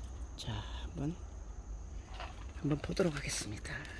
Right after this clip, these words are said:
자,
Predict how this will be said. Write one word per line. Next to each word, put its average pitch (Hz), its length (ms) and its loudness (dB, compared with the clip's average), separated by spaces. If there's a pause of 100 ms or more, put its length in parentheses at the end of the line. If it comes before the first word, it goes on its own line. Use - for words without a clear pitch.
(3250)
자, 92 240 4